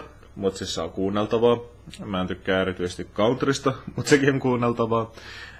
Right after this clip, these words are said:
Mä en tiedä, mitä mä inhoisin. Ehkä varmaan joku, no ei tango, koska siis tangos mä vihaan semmoista kunnon iskelmätangoa. Se on ihan hirveän rasittavan kuulosta. Mut sit semmonen ihan täys instrumentaalitango on tosi hienon kuulosta. Ää,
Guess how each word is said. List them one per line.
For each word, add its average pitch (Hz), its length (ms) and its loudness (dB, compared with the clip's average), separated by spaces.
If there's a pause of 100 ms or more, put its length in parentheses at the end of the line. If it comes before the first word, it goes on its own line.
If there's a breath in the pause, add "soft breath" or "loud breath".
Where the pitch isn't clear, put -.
Mä 107 120 2
en 123 60 2
tiedä, 123 160 4
mitä 120 140 0
mä 104 100 2
inhoisin. 101 560 0
Ehkä 151 240 2
varmaan 143 320 4
joku, 113 340 2
no 117 120 0
ei 131 240 2
tango, 90 600 -2
koska 110 380 2
siis - 220 -10
tangos 156 320 4
mä 120 80 0
vihaan 117 260 4
semmoista 98 260 -4
kunnon 107 180 0
iskelmätangoa. 78 920 -2
Se 98 100 -6
on 98 60 -2
ihan 92 140 0
hirveän 82 420 -2
rasittavan - 500 -12
kuulosta. - 440 -8 (440 loud breath)
Mut 104 160 -4
sit 110 120 -2
semmonen 101 360 0
ihan 95 380 -4
täys 95 320 0
instrumentaalitango 80 1080 -6
on 82 60 -10
tosi 92 240 -10 (340)
hienon 120 220 -2
kuulosta. - 380 -14 (1000 loud breath)
Ää, - 1400 -10